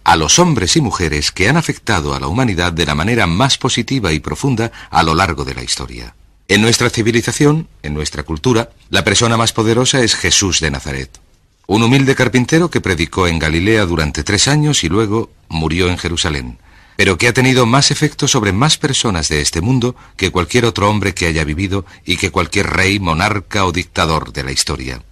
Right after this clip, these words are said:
Un hombre sencillo que nunca escribió una palabra, ni salió en la televisión, ni grabó un disco, es el que ha producido un efecto mayor que cualquier otro. Y además de Jesús, está Buda, los discípulos de Buda.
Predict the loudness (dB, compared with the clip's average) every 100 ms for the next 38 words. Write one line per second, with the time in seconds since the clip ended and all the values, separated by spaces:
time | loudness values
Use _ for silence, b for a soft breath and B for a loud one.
0 | -20 _ _ -4 2 4 4 4 2 2
1 | 2 0 0 -2 -2 -2 -4 -2 -2 0
2 | -2 0 0 0 0 0 0 -2 -2 -4
3 | -2 -2 0 2 2 2 0 -2 -4 -2
4 | -2 -2 -2 -4 B B B B B 2
5 | 2 2 0 2 2 2 2 2 2 2
6 | 4 2 -2 -2 0 0 0 -2 -2 -4
7 | -4 -4 -4 -6 -8 -14 -14 b b b
8 | b b 0 2 4 2 2 0 -2 -2
9 | -2 -8 -6 -4 -2 -2 -2 -4 -4 -12
10 | -16 _ _ _ -2 0 0 0 0 0
11 | -2 -2 -2 -4 -4 -4 -4 -8 -14